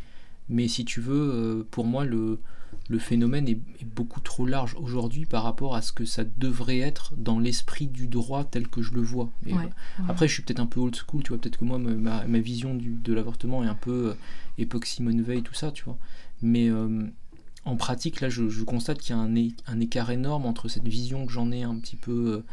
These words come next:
Speaker 1: euh, euh, c'est un truc de dernier recours, et la réalité qui est, euh, beaucoup plus
Speaker 2: Ouais.
Speaker 1: presque, euh, c'est un,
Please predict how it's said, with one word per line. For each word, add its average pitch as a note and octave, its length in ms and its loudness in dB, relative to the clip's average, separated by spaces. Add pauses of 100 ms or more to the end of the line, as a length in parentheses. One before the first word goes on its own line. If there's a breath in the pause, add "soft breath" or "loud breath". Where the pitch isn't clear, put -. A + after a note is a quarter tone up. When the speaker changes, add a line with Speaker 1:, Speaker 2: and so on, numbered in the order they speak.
(440 loud breath)
Speaker 1:
euh, - 60 -4
euh, A2 80 -4
c'est - 200 -4
un A3+ 80 0
truc A#2+ 220 -6
de A#2+ 140 -4
dernier A2+ 280 -2
recours, A#2 460 -2
et B2+ 140 -6
la A2 140 -4
réalité A#2 560 -2
qui A#2+ 240 -4
est, C3 100 -8
euh, A#2 180 -8 (140)
beaucoup A#2 320 -2
plus C3+ 580 4 (380 loud breath)
Speaker 2:
Ouais. E3 280 -4
Speaker 1:
presque, D3+ 400 -2
euh, A#2 440 0 (460 loud breath)
c'est - 180 -4
un, A#2+ 220 0